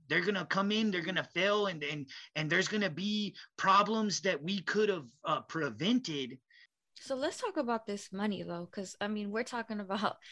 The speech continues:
Speaker 2: <laughs> funding and, and support. With Azade's leadership, we've been able to secure some, some, some funding from private foundations, though, you know, and that money has to be split up, right? It had to be split up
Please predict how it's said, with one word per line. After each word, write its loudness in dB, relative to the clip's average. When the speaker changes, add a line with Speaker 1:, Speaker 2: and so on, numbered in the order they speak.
Speaker 2:
<laughs> -20
funding 0
and, -4
and -4
support. -4
With -2
Azade's -2
leadership, -4
we've -2
been -2
able -4
to -8
secure -6
some, -8
some, -8
some -12
funding 0
from -2
private 0
foundations, 0
though, -4
you -2
know, -6
and -2
that -2
money -2
has -6
to -6
be -8
split -6
up, -2
right? -4
It -6
had -4
to -12
be -6
split -6
up -4